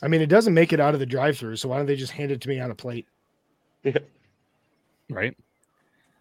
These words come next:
Speaker 3: Um, yeah, no matter what kind of pasta you choose, you can opt to have it served in a bread bowl. This is right on Domino's
Speaker 2: Yeah, but
Speaker 3: homepage.
Speaker 2: they're,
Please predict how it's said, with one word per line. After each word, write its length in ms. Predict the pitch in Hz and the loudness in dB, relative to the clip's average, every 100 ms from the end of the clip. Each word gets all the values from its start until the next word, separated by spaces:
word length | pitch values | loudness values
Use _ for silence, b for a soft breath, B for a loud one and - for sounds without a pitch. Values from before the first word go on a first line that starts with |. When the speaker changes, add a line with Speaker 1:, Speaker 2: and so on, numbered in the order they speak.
| _ | _
Speaker 3:
Um, 1120 | - 117 117 117 117 117 120 120 117 117 113 113 | -10 -6 -4 -4 -2 -4 -4 -6 -6 -6 -6 -4
yeah, 300 | 117 - 120 | -4 -4 -4
no 120 | 123 | -2
matter 260 | 139 170 170 | -2 -2 -4
what 300 | 147 156 - | -2 -4 -2
kind 200 | 175 185 | -4 -4
of 60 | |
pasta 280 | - 135 147 | -4 -4 -4
you 40 | |
choose, 240 | 147 120 117 | -6 -6 -6
you 60 | |
can 180 | 110 104 - | -6 -6 -6
opt 320 | 120 156 _ | -6 -8 _
to 160 | - 107 | -14 -8
have 240 | 120 113 | -6 -6
it 80 | - | -8
served 380 | - 113 123 - | -6 -6 -6 -10
in 80 | 107 | -12
a 60 | 87 | -12
bread 440 | - 101 98 123 | -14 -6 -6 -4
bowl. 360 | 139 156 214 190 _ _ _ _ _ _ | -4 -4 -6 -10 _ _ _ _ _ _
This 160 | 123 - | -10 -6
is 140 | 147 | 0
right 160 | 113 143 | 2 2
on 160 | 123 | 0
Domino's 720 | 101 107 127 120 107 95 - - _ _ _ _ _ _ - | 0 0 0 -2 -4 -6 -12 -20 _ _ _ _ _ _ -4
Speaker 2:
Yeah, 200 | 95 92 | 0 0
but 100 | 92 | 0
Speaker 3:
homepage. 40 | 139 | 2
Speaker 2:
they're, 200 | 135 | 2